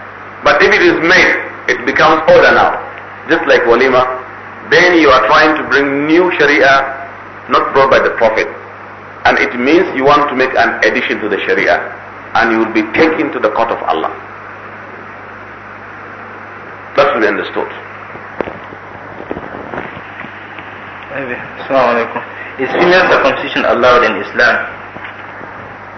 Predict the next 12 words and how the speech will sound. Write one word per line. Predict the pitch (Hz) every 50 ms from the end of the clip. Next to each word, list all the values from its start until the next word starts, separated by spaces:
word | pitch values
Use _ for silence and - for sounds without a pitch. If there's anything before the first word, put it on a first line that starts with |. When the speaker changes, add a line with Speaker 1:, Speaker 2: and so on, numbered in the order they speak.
| - - - - - - - - - - - - - - - - - - - - - - - - - -
Speaker 1:
Female | - 202 214 208 208 202 202 202 202 196 202 - -
circumcision, | 190 180 - - - 135 131 127 123 - - - - 156 147 156 - - 120 98 90 82 78 - - - - - 107
is | 117 113 113
it | 156 156 156 - - - - -
allowed | 170 165 170 - 123 127 127 131 - 135 - 110 104
in | 101
Islam? | 98 - - 117 123 123 123 123 - -
The | 104
answer | 104 110 113 120 123 - - 127 123 120 117 - -
is | 107 110 110 107 - - - - 101 98 98 104
yes. | 110 104 92 80 - - - - - - - - - - - - - - - - - - - - - - - - - - - - - - - - - - - - - - - - - - - - - - - - 95 101
But | 117 135 135 135